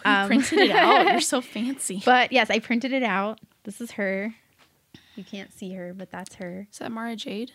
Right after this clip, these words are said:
Speaker 2: And she, w-, no, I don't know. I don't know. Something with a D. Um,
Speaker 1: Oh.
Speaker 2: she forged two lightsabers, one of which was turquoise. The first one was, like, grayish white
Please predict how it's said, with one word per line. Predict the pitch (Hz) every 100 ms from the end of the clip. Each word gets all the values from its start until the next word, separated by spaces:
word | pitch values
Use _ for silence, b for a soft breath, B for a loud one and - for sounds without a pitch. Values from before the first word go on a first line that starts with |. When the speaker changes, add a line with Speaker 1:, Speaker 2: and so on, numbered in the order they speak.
| -
Speaker 2:
And | 208
she, | 202 - 208
w-, | 185 185 - 202
no, | 208 226 247 254 247 254 254 262 262 262 254
I | 233
don't | 220
know. | 180 180 - _ _ _ _ -
I | 208
don't | 190
know. |
Something | 190 254 254
with | 240
a | 220
D. | 190 185 190 _ b b b b -
Um, | 214 190 175 175
Speaker 1:
Oh. | 165
Speaker 2:
she | 165 170 233 226 214 196
forged | _ - 226 233 208 - - -
two | - 233 233 247
lightsabers, | 254 269 - - 285 277 294 294 302 285 196
one | 196 180 185
of | 196
which | 190 190 -
was | 196 -
turquoise. | 214 180 - 185 196 226
The | 190
first | 233 233
one | 254 240
was, | 202
like, | 165 -
grayish | 170 180 180 185 185 185 -
white | 175 175 208 339 - -